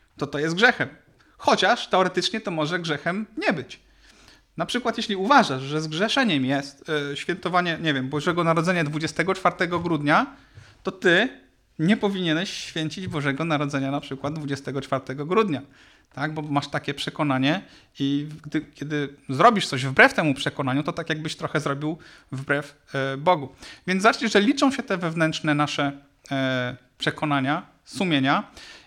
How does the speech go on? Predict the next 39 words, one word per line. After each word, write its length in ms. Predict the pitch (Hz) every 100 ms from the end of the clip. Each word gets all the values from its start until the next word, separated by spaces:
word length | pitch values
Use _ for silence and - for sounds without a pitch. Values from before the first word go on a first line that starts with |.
| -
I 60 |
myślę, 240 | 202 - 220
że 100 | 185
warto 320 | 208 262 240
też 180 | 214 196
w 40 |
życiu 240 | 180 254 220
mieć 120 | 202
taką 300 | 214 208 202
postawę, 400 | 190 - 208 202
że, 360 | 196 190 180 - -
e, 200 | 160 151
dać 300 | 143 240 -
ludziom 320 | 226 196 185
też 440 | 185 180 - - - -
wolność 600 | 147 208 156 151 - -
i 60 |
taką, 420 | 160 160 165 160 160 - - - - _ -
e, 140 | 151
do 600 | 156 180 214 220 226 240 -
tego, 200 | 240 220
żeby 220 | 226 226
dorastali 540 | 208 247 - 381 247
w 60 | 160
swoich 320 | - 156 143
poglądach 640 | - 147 131 131 147 -
i 60 | 147
żeby 260 | 160 165 180
się 140 | 208
jakoś 500 | 170 156 170 190 - - - -
zmieniały. 540 | 143 185 247 240 135 - _ - - _ _ -
Jeżeli 280 | 156 180 180
ktoś 240 | 190 -
ma 180 | 185 170
w 60 |
jakiejś 260 | 175 196 185
kwestii 420 | - 180 - -
inne 240 | 185 170 165
poglądy, 640 | 175 156 139 135 156 220